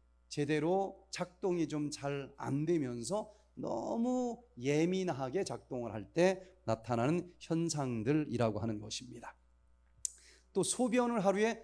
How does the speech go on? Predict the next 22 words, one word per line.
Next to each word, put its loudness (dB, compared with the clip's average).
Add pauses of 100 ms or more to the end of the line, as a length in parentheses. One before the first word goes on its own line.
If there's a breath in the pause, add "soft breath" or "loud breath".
(120)
몇 4
번씩 4
보는지도 2
이렇게 2
기록을 0
해볼 2
필요가 -2
있어요. -6 (380)
신경 0
안 6
쓰면 2 (300 loud breath)
하루에 -8
몇 0
번 -2
봤지 -2 (600)
기억 0
잘 6
못 6
할 6
수도 -6
있어요. 2
그죠? -6